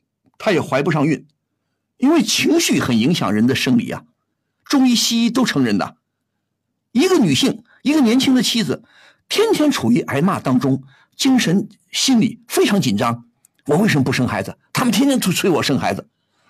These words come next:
就算你有再多的夫妻生活，你还是怀不上孕。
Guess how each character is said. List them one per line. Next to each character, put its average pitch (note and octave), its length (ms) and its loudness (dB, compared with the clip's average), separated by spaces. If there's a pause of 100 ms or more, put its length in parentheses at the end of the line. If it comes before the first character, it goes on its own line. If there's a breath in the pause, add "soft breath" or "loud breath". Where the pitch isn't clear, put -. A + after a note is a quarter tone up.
(140)
就 G4+ 180 2
算 G#3 240 2
你 A3+ 60 2
有 G#4 120 2
再 - 200 0
多 F3+ 160 0
的 D#3+ 80 -2
夫 D#3 160 -2
妻 - 140 -2
生 B2+ 160 0
活， G#2+ 280 -4 (100)
你 A#2+ 100 0
还 - 180 -4
是 - 100 -2
怀 F#2+ 200 -4
不 G#2 100 -8
上 G2+ 160 -2
孕。 - 240 -2